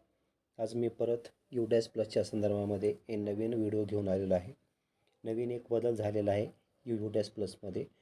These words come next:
तो बदल कोणता आहे या संदर्भामध्ये माहिती देणारा हा व्हिडिओ मी बनवलेला आहे. चला तर मग पाहूया आजचा हा व्हिडिओ.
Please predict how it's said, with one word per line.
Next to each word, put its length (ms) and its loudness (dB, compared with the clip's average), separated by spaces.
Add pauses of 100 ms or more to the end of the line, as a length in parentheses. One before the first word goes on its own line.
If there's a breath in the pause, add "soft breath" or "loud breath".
(260 soft breath)
तो 80 -4
बदल 280 2
कोणता 340 0
आहे 200 0 (420)
या 140 -2
संदर्भामध्ये 840 2 (280)
माहिती 300 0
देणारा 340 2
हा 100 2
व्हिडिओ 280 4
मी 100 4
बनवलेला 480 2
आहे. 160 2 (600)
चला 240 0
तर 380 -12
मग 160 -2
पाहूया 380 2 (300)
आजचा 240 -2
हा 100 -2
व्हिडिओ. 320 0